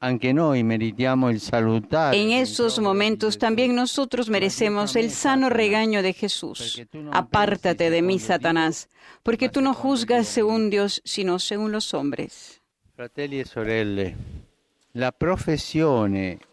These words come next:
Speaker 1: di fede in Gesù Cristo
Speaker 2: La profesión de fe en
Speaker 1: non può
Speaker 2: Jesucristo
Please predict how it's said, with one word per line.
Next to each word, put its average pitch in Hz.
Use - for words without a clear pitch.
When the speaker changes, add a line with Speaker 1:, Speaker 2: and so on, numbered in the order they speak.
Speaker 1:
di 107
fede 110
in 107
Gesù 110
Cristo 143
Speaker 2:
La 196
profesión 233
de 233
fe -
en 226
Speaker 1:
non 208
può 180
Speaker 2:
Jesucristo 208